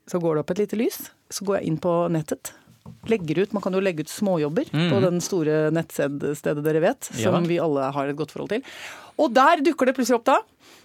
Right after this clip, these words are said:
Speaker 1: en, eh, kar som svarer meg på, eh, under et kvarter. Hei, kan gjøre gravearbeid.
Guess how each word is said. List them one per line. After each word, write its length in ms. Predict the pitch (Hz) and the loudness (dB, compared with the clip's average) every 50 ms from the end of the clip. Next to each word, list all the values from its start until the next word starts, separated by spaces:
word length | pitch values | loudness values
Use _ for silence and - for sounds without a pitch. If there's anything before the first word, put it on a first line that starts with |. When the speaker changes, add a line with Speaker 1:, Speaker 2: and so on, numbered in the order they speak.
| - _ - 302 | -16 _ 2 4
Speaker 1:
en, 160 | 311 311 302 | 6 6 8
eh, 560 | 294 302 294 294 294 285 285 285 285 285 277 277 - | 8 8 8 8 8 8 8 8 6 6 4 4 2
kar 240 | - 269 262 285 302 | 2 2 4 4 4
som 160 | - 302 277 | 2 0 0
svarer 320 | - 311 269 214 170 165 | 2 4 4 4 4 4
meg 160 | 175 190 196 | 2 2 2
på, 80 | - 214 208 208 208 208 208 208 208 208 208 208 | 2 2 4 4 6 6 6 6 4 4 4 2
eh, 320 | 185 107 208 208 208 196 - 196 | 2 2 2 2 2 2 0 0
under 160 | 180 180 175 | 2 2 0
et 80 | - | 0
kvarter. 320 | - 285 269 - 285 339 415 - - - _ - - - | 0 -2 0 2 2 2 2 0 -8 -20 _ -8 -4 2
Hei, 180 | - 269 277 359 466 480 - - _ _ _ _ _ _ _ _ _ - | 4 4 6 6 4 2 0 -10 _ _ _ _ _ _ _ _ _ 0
kan 180 | - 302 277 277 | 2 4 6 6
gjøre 280 | 285 233 196 185 202 190 | 6 6 6 4 2 2
gravearbeid. 540 | 208 190 143 139 139 135 139 139 143 151 | 2 2 2 2 0 0 2 0 0 -2